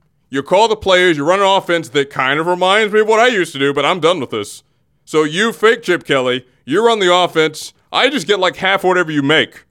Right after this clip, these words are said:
all right? And occasionally, if you, you feel like you've kind of fallen away in playing me, I'll give you some more plays." That, that must be it, 'cause this is not the same Chip Kelly that was at Oregon. If, if I remember correctly, and again, I'm gonna watch it this week,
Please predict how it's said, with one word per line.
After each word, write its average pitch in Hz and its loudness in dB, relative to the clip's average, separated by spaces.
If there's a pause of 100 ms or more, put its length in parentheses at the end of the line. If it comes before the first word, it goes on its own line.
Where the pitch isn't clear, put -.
(140)
all 127 0
right? 147 2
And 151 -2
occasionally, 175 0
if 143 -4
you, 160 -2
you 156 -2
feel 170 -2
like 151 -2
you've 151 -6
kind 156 -2
of 139 -6
fallen 151 2
away 143 0
in 131 -6
playing 175 -2
me, 139 -2
I'll 131 0
give 143 -4
you 143 -8
some 139 -12
more 127 -4
plays." 123 -6 (220)
That, 190 0
that 247 2
must 262 0
be 196 2
it, 160 2
'cause 190 -2
this 247 -6
is 196 -8
not 202 2
the 151 -10
same 170 0
Chip 151 -6
Kelly 120 -2 (560)
that 139 -2
was 143 0
at 131 -2
Oregon. 117 0 (1080)
If, 175 -2
if 190 2
I 262 4
remember 277 2
correctly, 135 0
and 165 -4
again, 190 2
I'm 131 -4
gonna 160 0
watch 202 2
it - -10
this 127 -8
week, 101 -10